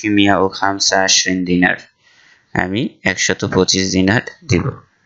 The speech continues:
এরপর লিখেছে, কেউ পারবে না, আপনি অন্য দোকান দেখতে পারেন, অসুবিধা নেই। আয়ে নফর মাই ইকদার, ইনতা সুপ মাহাল তানি মু মুশকিল।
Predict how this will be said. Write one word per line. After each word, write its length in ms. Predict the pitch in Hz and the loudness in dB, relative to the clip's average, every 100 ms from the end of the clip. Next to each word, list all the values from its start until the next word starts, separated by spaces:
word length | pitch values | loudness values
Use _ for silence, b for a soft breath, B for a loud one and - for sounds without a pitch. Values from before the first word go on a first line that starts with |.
| B B B B _ _ - B B B B - | B B B B _ _ -20 B B B B -2
এরপর 280 | 101 104 110 | 0 0 0
লিখেছে, 460 | 110 117 107 107 - _ _ - | 0 0 0 -2 -4 _ _ 0
কেউ 200 | 120 120 | 2 4
পারবে 380 | 110 101 95 92 | 4 2 2 -2
না, 260 | 90 - - | -8 -14 -8
আপনি 320 | 98 90 104 | -6 -4 0
অন্য 260 | 101 101 101 | 0 0 0
দোকান 360 | 104 101 107 107 | 0 2 2 2
দেখতে 320 | 104 - 107 | 0 0 -2
পারেন, 340 | 107 113 127 - - | 2 2 0 -4 -4
অসুবিধা 640 | 95 - 95 98 107 127 | 0 0 -2 0 0 0
নেই। 320 | 101 90 80 _ _ B B B B B B B _ _ | -4 -6 -6 _ _ B B B B B B B _ _
আয়ে 360 | - 110 110 120 - | -2 -2 -2 -6 -2
নফর 420 | 107 101 107 104 | 0 0 2 2
মাই 200 | 101 95 92 | 2 0 -2
ইকদার, 400 | 90 - 87 - - - _ _ _ B B B B - | -4 -2 -2 -2 -6 -8 _ _ _ B B B B -4
ইনতা 320 | 101 107 107 | -2 0 -2
সুপ 300 | - 107 104 | -2 -4 0
মাহাল 400 | 104 101 104 98 | -2 0 -4 -4
তানি 320 | 95 101 98 | 0 0 2
মু 160 | 95 95 | 2 4
মুশকিল। 540 | 95 - - 85 87 | 4 2 0 -4 -10